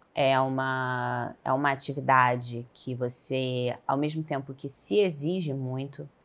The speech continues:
as pessoas esperam muito de você, ainda que inconscientemente ou conscientemente, e, hum, você precisa se entregar de uma forma diferenciada. A entrega do servidor policial,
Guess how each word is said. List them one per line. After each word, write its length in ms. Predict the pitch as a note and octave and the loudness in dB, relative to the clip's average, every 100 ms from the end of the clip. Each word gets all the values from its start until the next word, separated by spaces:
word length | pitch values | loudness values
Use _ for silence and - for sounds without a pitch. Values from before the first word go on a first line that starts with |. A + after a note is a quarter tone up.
| _ _ _ _ | _ _ _ _
as 120 | B2 | -10
pessoas 540 | - D#3 - F3+ A3+ F#3+ | -2 -2 4 4 6 2
esperam 560 | E3 - F3 G3+ G#3 | -4 2 8 8 8
muito 340 | D#3+ D3 D3 C#3 | 2 -2 -4 -8
de 120 | C#3 | -8
você, 400 | C3 B2 - B2 | -6 -6 -4 -2
ainda 280 | C3 C3 C3+ | -2 0 -2
que 200 | - C3+ | -2 -8
inconscientemente 1120 | C3+ C3 B2+ B2+ C3 - B2+ B2 C3+ - - | -6 -6 -4 -4 -4 -6 -6 -4 -6 -10 -2
ou 220 | - F3 G3+ | 6 6 4
conscientemente, 1080 | - C3+ C3 C3 C3 - B2 B2 D3+ - - _ - - - _ _ | -2 -6 -6 -6 -6 -6 -6 -6 -8 -14 -18 _ -20 -20 -20 _ _
e, 480 | F3 E3 E3 D#3+ D#3 D#3 D3 | 0 2 2 6 6 6 4
hum, 200 | C#3+ C3 - _ _ - | 0 -4 -8 _ _ -8
você 480 | D3+ D#3+ D#3+ F3 F3 - _ | 0 2 4 4 2 -20 _
precisa 560 | G3 A3 - F#3 F3+ | 2 2 2 0 0
se 220 | F#3 - G#3 | -2 -2 0
entregar 600 | B3 C4 A#3 F#3+ D#3+ E3 | 0 0 0 6 6 6
de 100 | F3 | 2
uma 200 | F3+ E3+ | 0 -2
forma 400 | - D#3+ F3 F3 | 0 0 0 -4
diferenciada. 880 | - F3+ E3 E3 - C#3 A#2 B2 B2+ - | 0 0 0 -2 0 0 0 -6 -12 -14
A 140 | - C3+ | -6 -4
entrega 800 | D3 D3+ - G3 F3 D3+ C#3+ C3+ _ _ _ | -4 -6 4 8 10 8 0 -2 _ _ _
do 180 | - C#3 | -10 -8
servidor 720 | C3 E3+ E3+ D#3+ D3+ E3+ G3+ - | 2 4 4 2 8 8 8 4
policial, 800 | D#3 C#3+ C#3 - C#3 C#3+ D3+ | -2 -2 -2 4 8 8 4